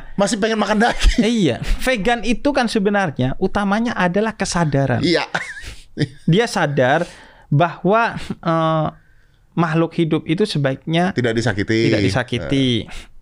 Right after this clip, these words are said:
Speaker 1: Tapi dia masih
Speaker 2: Atau,
Speaker 1: suka
Speaker 2: nah,
Speaker 1: makan
Speaker 2: dia
Speaker 1: daging.
Speaker 2: sadar bahwa agamanya menganggap makhluk hidup, dalam hal ini binatang, itu harus dibiarkan
Speaker 1: Iya,
Speaker 2: hidup.
Speaker 1: iya.
Speaker 2: Makanya makhluk, eh, kategori makhluk hidupnya itu kan perspektif agama bukan biologis.
Speaker 1: Iya, iya, iya.
Speaker 2: Karena kalau perspektif biologis, tumbuhan juga makhluk hidup,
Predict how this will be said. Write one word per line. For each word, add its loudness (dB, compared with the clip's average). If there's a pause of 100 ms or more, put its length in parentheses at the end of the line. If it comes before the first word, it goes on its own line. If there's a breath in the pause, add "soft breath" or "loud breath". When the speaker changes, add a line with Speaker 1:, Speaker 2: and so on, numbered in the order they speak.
(160)
Speaker 1:
Tapi -2
dia 0
masih 2
Speaker 2:
Atau, 0
Speaker 1:
suka 0
Speaker 2:
nah, 4 (140)
Speaker 1:
makan -2
Speaker 2:
dia 4
Speaker 1:
daging. 2
Speaker 2:
sadar 2
bahwa 2 (480 loud breath)
agamanya 0
menganggap 2
makhluk -2
hidup, 0
dalam 0
hal 0
ini 2
binatang, 0
itu -2
harus 0
dibiarkan -2
Speaker 1:
Iya, -10
Speaker 2:
hidup. 0 (100)
Speaker 1:
iya. -8 (420 soft breath)
Speaker 2:
Makanya 0 (120)
makhluk, -2
eh, -2
kategori 0
makhluk 0
hidupnya -2
itu -2
kan -2 (1200 soft breath)
perspektif -4
agama 0
bukan 0
biologis. 2
Speaker 1:
Iya, 2
iya, 2
iya. 2
Speaker 2:
Karena 0
kalau 2
perspektif -4
biologis, 0
tumbuhan 0
juga 2
makhluk 0
hidup, 2